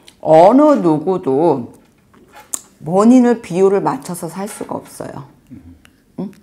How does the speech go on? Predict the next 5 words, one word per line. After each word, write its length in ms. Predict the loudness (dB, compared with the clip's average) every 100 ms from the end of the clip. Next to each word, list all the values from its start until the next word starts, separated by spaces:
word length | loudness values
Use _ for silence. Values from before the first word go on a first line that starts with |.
| _ _ -8
그 100 | -6
말은 600 | -4 -4 -2 -2 -2 -8 -20 _ _ _ -20 -20 -20 -4
너무 800 | 0 2 4 4 6 6 4 2
깐깐해. 720 | 0 0 -4 -4 -4 -6 -10 -16 _ _ _ -20 _ -6
너무, 1120 | -2 2 4 6 8 8 8 6 4 2 -4